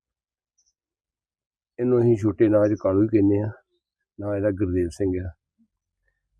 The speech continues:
ਤੇ ਉਹਨੇ ਮੈਨੂੰ ਦੱਸਿਆ ਵੀ ਸੁਭਾਅ ਸਾਡੀਆਂ ਮੱਝਾਂ ਇਸ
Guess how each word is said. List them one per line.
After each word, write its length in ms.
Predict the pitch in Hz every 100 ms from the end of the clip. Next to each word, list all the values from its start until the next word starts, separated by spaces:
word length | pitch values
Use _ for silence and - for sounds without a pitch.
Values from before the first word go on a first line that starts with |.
| -
ਤੇ 200 | 110 107 _
ਉਹਨੇ 240 | 135 131 139
ਮੈਨੂੰ 240 | 135 127
ਦੱਸਿਆ 280 | 110 101 110
ਵੀ 140 | 104
ਸੁਭਾਅ 340 | 107 110 117 101
ਸਾਡੀਆਂ 460 | - 104 92 98
ਮੱਝਾਂ 640 | 98 98 90 101 98 -
ਇਸ 60 | 98